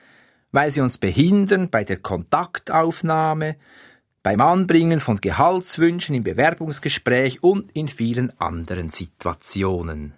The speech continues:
Aber das ist nur die eine Seite der Hemmungen. Die Ausstellung beleuchtet auch deren positive Seiten. Ohne Hemmungen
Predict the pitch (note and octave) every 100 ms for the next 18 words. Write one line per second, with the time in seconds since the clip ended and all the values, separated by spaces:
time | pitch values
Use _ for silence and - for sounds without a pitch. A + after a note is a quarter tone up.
0 | _ _ _ _ _ _ _ _ _ _
1 | _ _ _ _ _ - F#2+ - E2 E2+
2 | - C#3+ - A2+ A2+ - - C#3+ B2 F2+
3 | - D#2 D2+ _ E2+ D#2+ D2 F2+ E2+ E2
4 | E2 D2+ D#2+ _ _ _ _ _ _ _
5 | - A2 A2+ C3 - F3 E3 D#3+ B2 A#2+
6 | B2 - A#2 A2+ - A2+ G#2+ G2+ - C#3
7 | C3+ A#2 - F#2+ F#2 - F#2+ F2+ - -
8 | F2 E2 _ _ - - - _ _ -
9 | C3+ D#3+ G3 F3+ F#3 F#3+ G3 G3+ G#3+